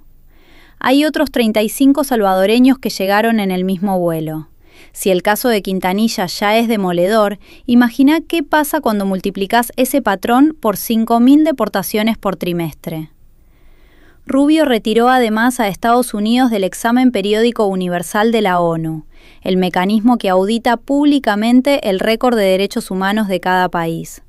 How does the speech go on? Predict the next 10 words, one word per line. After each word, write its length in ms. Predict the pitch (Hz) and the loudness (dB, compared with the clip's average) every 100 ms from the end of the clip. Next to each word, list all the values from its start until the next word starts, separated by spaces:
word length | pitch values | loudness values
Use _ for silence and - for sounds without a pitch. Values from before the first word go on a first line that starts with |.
| - - - - - - | -20 -20 -20 -20 -20 -8
Primera 420 | 190 185 208 214 | -4 0 2 2
vez 180 | 220 226 | 2 0
en 120 | 220 | -2
la 80 | 185 | -2
historia 500 | 170 - 240 262 254 | -4 -2 0 2 0
que 120 | 196 | -2
Estados 460 | 175 - 240 247 214 | -4 0 0 0 -4
Unidos 460 | 202 220 240 240 - | -4 0 -2 -2 -4
no 320 | 208 208 208 | -2 0 0
participa. 800 | 214 208 180 - 160 160 160 | -2 -2 -8 -8 -10 -8 -10